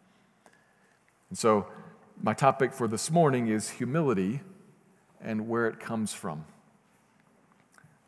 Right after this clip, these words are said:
Something that I've been thinking about recently as I've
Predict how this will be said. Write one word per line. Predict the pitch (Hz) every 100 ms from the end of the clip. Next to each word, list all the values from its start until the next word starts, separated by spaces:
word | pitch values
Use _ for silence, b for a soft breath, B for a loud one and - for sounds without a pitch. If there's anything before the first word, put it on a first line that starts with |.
| _ _ -
Something | - 143 143 139
that | 123 117
I've | 117
been | 117
thinking | 113 190 185 127
about | 110 101 98
recently | 101 - 110 104 101
as | 107 110
I've | 98